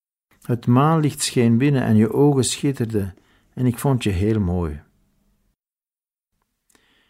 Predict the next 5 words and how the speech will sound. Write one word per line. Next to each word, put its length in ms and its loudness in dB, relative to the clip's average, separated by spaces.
Nu 260 4
kwam 280 2
ook 240 0
Imi 520 0
binnengestormd. 960 -4